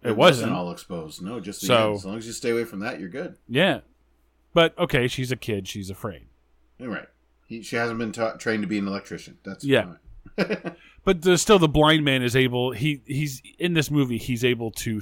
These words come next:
Speaker 1: like, throw knives and weapons at people with hilarious accuracy.
Speaker 2: Oh, yeah. Like,
Speaker 1: You know,
Speaker 2: this is
Speaker 1: for being
Speaker 2: Bullseye. This
Speaker 1: blind.
Speaker 2: is, this is, yeah, this is Hawkeye level, you know what
Speaker 1: Yeah.
Speaker 2: I mean? Like, all while blind.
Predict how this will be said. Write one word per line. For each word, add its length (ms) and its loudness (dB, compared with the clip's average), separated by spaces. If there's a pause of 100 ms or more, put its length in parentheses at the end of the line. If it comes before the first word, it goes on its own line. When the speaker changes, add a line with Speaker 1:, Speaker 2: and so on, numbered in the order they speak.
Speaker 1:
like, 220 -10
throw 500 0
knives 640 -2
and 200 -6
weapons 420 -2
at 140 -6
people 420 -6
with 300 -10 (320)
hilarious 1000 0
accuracy. 720 -4 (840)
Speaker 2:
Oh, 140 -2
yeah. 320 -4 (840)
Like, 140 -2
Speaker 1:
You 60 2
know, 100 2
Speaker 2:
this 80 -2
is 100 -8
Speaker 1:
for 120 0
being 220 4
Speaker 2:
Bullseye. 280 4
This 140 -2
Speaker 1:
blind. 120 -8
Speaker 2:
is, 80 -16
this 200 -6
is, 340 -8
yeah, 220 -8
this 200 -10
is 340 -14
Hawkeye 760 -4
level, 480 -4
you 80 -2
know 60 0
what 100 2
Speaker 1:
Yeah. 140 2
Speaker 2:
I 20 -4
mean? 100 -6
Like, 320 -10 (800)
all 180 -2
while 160 2
blind. 400 -6